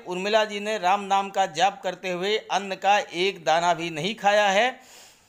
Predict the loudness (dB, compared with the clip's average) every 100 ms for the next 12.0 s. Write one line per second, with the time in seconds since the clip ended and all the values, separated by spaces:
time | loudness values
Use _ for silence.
0 | _ _ _ _ _ -2 -2 -2 -4 -2
1 | 0 2 0 0 0 0 0 2 4 4
2 | 2 2 -6 -6 -8 -6 -8 -8 -10 -4
3 | 2 2 2 -6 -20 _ -2 0 -2 0
4 | 0 0 2 2 0 0 -2 -2 -6 -4
5 | -4 -4 -6 -6 0 0 0 -4 -4 -4
6 | -2 -2 -2 -2 0 0 0 -6 -8 -10
7 | -12 -14 -2 -2 -2 -4 -4 -2 -4 -6
8 | -4 0 0 -2 -12 -20 _ _ 2 4
9 | 0 -2 -2 0 -4 2 2 2 -2 -2
10 | 0 -2 0 2 2 0 -6 -12 _ -20
11 | 0 4 4 2 -2 0 0 -2 -6